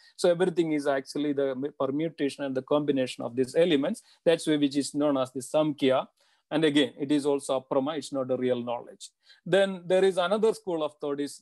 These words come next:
yoga, yoga philosophy. The yoga philosophy is, their understanding is the body, mind, and soul are the same.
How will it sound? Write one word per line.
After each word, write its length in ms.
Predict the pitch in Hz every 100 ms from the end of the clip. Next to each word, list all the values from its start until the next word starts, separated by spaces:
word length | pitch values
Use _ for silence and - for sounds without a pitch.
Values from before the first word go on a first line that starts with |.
| -
yoga, 480 | 131 156 165 139 - _ _
yoga 520 | 151 147 165 156 190 294 _ -
philosophy. 600 | - 135 131 131 - 120 _ _ _ _ _
The 80 | 151
yoga 300 | 170 190 208
philosophy 760 | 185 185 170 185 - 156 156
is, 120 | 208 185
their 180 | 147
understanding 680 | 143 135 147 - 147 147 139
is 140 | 147
the 80 | 139
body, 420 | 123 139 151 151
mind, 340 | 147 135 139 139
and 160 | 135
soul 440 | 131 175 156 147 -
are 160 | 135 135
the 120 | 131
same. 300 | - 147